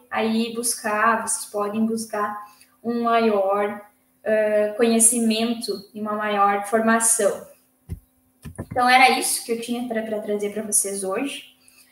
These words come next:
Ah, qualquer dúvida, eu tô à disposição. Tem aqui alguns meios que vocês podem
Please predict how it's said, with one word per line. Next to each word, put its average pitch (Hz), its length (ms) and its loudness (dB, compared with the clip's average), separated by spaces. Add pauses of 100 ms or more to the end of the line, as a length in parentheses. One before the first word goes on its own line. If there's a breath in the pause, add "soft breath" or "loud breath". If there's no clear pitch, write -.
(380 soft breath)
Ah, 214 280 4
qualquer 233 280 2
dúvida, 233 400 0
eu 226 140 4
tô 226 80 0
à 220 60 0
disposição. 226 840 2
Tem 220 300 0
aqui 226 280 0
alguns 220 280 2
meios 214 320 -2
que 214 100 -8
vocês 208 240 -8
podem 208 680 -4